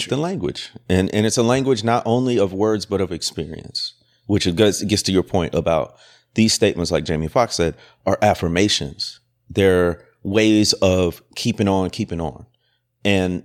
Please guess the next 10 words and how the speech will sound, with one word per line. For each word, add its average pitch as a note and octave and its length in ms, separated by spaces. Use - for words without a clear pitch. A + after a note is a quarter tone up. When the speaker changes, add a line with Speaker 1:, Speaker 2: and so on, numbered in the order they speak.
Speaker 2:
that G2 540
is G2+ 400
part A#2 280
and F#2 160
parcel, G#2 480
not F2+ 260
just G#2 220
of F2+ 140
a D#2+ 180
vocabulary E2+ 1120